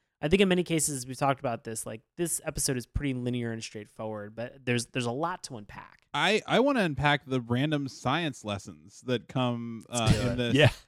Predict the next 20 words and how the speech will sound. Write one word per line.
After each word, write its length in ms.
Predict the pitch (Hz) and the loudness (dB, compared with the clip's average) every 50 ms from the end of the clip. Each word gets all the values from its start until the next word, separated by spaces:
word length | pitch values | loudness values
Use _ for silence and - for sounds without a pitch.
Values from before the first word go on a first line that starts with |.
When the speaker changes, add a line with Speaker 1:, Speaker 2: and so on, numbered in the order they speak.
| _ _ _ _ | _ _ _ _
Speaker 2:
There's, 360 | - 160 160 160 156 151 143 135 | 6 8 8 8 8 4 2 0
there's 320 | 135 165 170 165 151 151 - | 2 4 4 4 2 0 0
a 120 | 160 165 151 | 0 2 2
moment 460 | 139 143 147 156 175 202 220 175 139 | 2 2 0 0 0 -2 -4 -4 0
where 160 | 139 147 147 | 2 2 4
you're 180 | 147 139 143 135 | 4 4 2 0
staring 460 | - - - 156 160 165 160 151 131 - | 0 0 2 2 2 2 0 -2 -6 -4
over 380 | 120 123 135 135 139 151 143 139 | -2 -2 -2 0 2 2 0 0
Gimmick's 400 | 127 113 139 143 143 131 123 - | 0 -2 -2 -2 -2 -4 -6 -4
shoulder 500 | - - 135 143 156 151 143 123 117 113 - | -2 0 0 2 2 2 2 2 2 0 0
Speaker 1:
<laughs> 40 | - | -2
Speaker 2:
at 240 | 117 120 123 123 - - | 0 0 2 0 0 0
a, 300 | 131 131 123 120 120 120 - | 0 0 2 2 0 -2 -2
at 160 | - 135 135 | 0 0 2
a 100 | 131 131 127 | 2 2 0
diagram 920 | 123 123 - 127 131 151 165 170 160 139 139 135 135 135 131 127 127 110 - | -2 0 0 2 4 4 4 2 2 0 0 0 0 0 0 -2 -6 -6 -6
explaining 760 | 135 120 - - - 147 143 147 151 156 160 151 143 131 117 - _ | -6 -6 -6 -6 -6 -4 -4 -2 -2 -4 -4 -6 -6 -10 -12 -6 _
basic 460 | - 135 139 156 156 - - 180 156 - | 2 2 2 2 2 0 -2 -4 -4 -4
thermodynamics 1120 | _ - 143 147 160 165 156 131 135 127 123 120 120 120 131 143 156 160 147 120 - - - | _ -2 -2 0 0 -2 0 2 2 2 2 2 2 0 0 0 -2 -4 -4 -6 -8 -14 -12
for, 420 | _ 127 127 120 120 117 117 113 | _ -4 -2 0 0 0 -2 -4